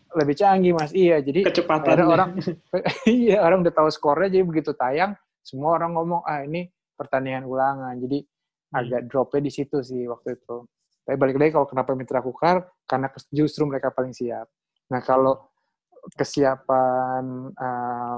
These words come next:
Speaker 1: Produta, itu ownernya punya pemikirannya, eh, yang sedikit lebih berbeda. Jadi waktu
Speaker 2: Hmm.
Speaker 1: itu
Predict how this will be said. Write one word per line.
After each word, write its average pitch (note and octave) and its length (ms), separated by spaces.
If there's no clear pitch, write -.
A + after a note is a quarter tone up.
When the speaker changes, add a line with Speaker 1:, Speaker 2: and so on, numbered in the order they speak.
Speaker 1:
Produta, C3+ 640
itu F#3 400
ownernya D#3 560
punya C#3 240
pemikirannya, C3+ 720
eh, B2 640
yang C3+ 160
sedikit C#3 520
lebih C3+ 440
berbeda. B2+ 480
Jadi C#3 120
waktu D#3+ 320
Speaker 2:
Hmm. C#3 40
Speaker 1:
itu F#3 140